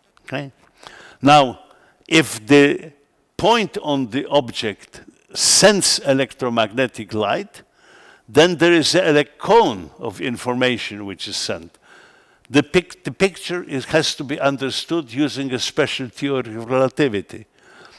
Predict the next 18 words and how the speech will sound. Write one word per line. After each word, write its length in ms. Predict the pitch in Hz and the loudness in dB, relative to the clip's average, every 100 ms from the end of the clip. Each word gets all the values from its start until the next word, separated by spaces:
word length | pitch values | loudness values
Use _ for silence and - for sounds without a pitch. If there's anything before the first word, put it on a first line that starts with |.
| _ | _
Now 240 | 131 147 | 2 2
the 160 | 143 139 | 2 -2
beam 380 | 98 190 247 240 | -2 0 0 -2
comes 380 | - 131 123 | -4 -4 -2
out 260 | 175 123 113 | -2 -2 -4
from 300 | - 123 104 | -10 -10 -6
that 260 | 107 101 - | -8 -8 -8
point, 400 | 110 147 190 - _ _ _ _ _ _ _ | -8 -6 -10 -18 _ _ _ _ _ _ _
and 480 | 139 151 - 127 - _ _ _ _ _ _ _ | 2 2 -2 -16 -20 _ _ _ _ _ _ _
it 260 | 160 - | 0 0
takes 380 | - 214 156 - | 2 2 2 -6
different 600 | 110 196 - 180 170 127 | 4 2 4 -2 -4 -4
time 440 | 143 175 160 82 64 _ _ _ _ _ - | -8 -4 -4 -6 -14 _ _ _ _ _ -8
before 440 | 107 135 - 175 190 | -2 0 2 0 0
it 240 | 151 - | -8 -10
hits 540 | - 160 - - - _ _ _ _ _ - | -4 -4 -2 -4 -6 _ _ _ _ _ -20
the 240 | 104 131 | -4 -2
different, 680 | 113 143 139 139 131 123 - | 0 0 0 -4 -6 -8 -18